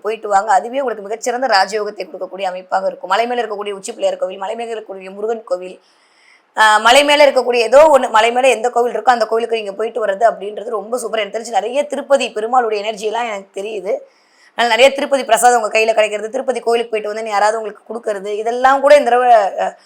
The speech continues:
உங்களை நோக்கி இயக்கப்படுவதற்கான வாய்ப்புகள்லாம் இருக்கு. நிறைய லட்டு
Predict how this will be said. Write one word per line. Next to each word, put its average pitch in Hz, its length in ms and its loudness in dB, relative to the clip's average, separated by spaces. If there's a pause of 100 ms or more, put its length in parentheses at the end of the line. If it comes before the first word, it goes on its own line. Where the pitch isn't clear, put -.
(300)
உங்களை 226 180 4
நோக்கி 262 300 2
இயக்கப்படுவதற்கான 226 840 0
வாய்ப்புகள்லாம் 226 520 2
இருக்கு. 214 220 -4
நிறைய 233 220 0
லட்டு 220 200 0